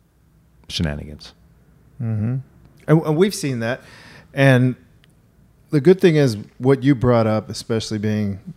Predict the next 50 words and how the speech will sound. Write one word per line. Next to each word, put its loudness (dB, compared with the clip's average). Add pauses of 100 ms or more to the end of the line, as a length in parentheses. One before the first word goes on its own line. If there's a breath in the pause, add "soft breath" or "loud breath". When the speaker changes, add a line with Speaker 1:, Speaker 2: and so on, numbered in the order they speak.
Speaker 2:
on -4
the -4
streets -10 (240)
and -8
at -8
night -4
and -10
seeing -6
all -2
these 0
Speaker 1:
Mm-hmm. -6
Speaker 2:
things, -6 (720 loud breath)
'cause -2
a 0
lot 2
of 0
people 0
say, -4
"Hey, 0
why -6
Santa -6
Monica? -4
It's -14
such -6
an -4
affluent, -8
amazing, -10
beautiful, -10
rich -12
city." -4 (800 soft breath)
And -8
I -4
think -6
people -2
get -2
stuck -4
on -2
the -2
notion -4
of -6
Third -4
Street -6
Promenade, -4
the -8
pier, -6
and -6
everything -6
west -10
of -10
Lincoln. -6